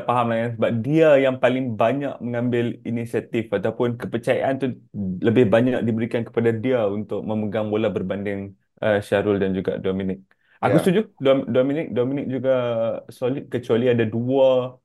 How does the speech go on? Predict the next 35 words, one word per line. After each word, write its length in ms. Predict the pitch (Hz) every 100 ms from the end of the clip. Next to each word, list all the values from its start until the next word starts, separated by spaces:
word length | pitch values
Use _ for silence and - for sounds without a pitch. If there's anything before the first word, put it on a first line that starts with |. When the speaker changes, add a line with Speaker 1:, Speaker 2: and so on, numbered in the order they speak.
| _ _ _ _ _
Speaker 1:
uh, 240 | 113 117
situasi 560 | 120 127 131 123 120 127
di 80 | 110
mana 240 | 113 113
satu 320 | 117 107 151
dia 240 | 127 117 113
gagal 160 | 117
mengagak 480 | 120 117 117 113 120
bola 240 | 113 120 117
tinggi, 480 | 120 120 127 143 _ _ _ _
Speaker 2:
Hmm. 240 | - 107 95
Speaker 1:
uh, 260 | 117 113 110
daripada, 800 | 113 113 110 107 113 110 110 110 113 - -
uh, 260 | - 110 101 - 73 -
bola 400 | - 92 110 113
tinggi 240 | 117 127
sambil 560 | 127 117 127 151 139 117
dia 100 | 127
menjaga 800 | 123 123 120 120 120 139 117 110
run 240 | 131 127
in 240 | 131 127
behind 480 | 120 123 131 123 117
daripada 480 | 117 113 117 110 107 _ _
striker 480 | _ - 113 113 117
Oman 320 | 117 135 131
tu, 160 | 139 147
dia 160 | 123 113
gagal 400 | 113 120 117 113
untuk 160 | -
mengagak 400 | 110 110 113 107
itu 80 | 120
satu. 260 | 117 104 123
Dan 120 | 120
satu 180 | 123 131
lagi 240 | 127 131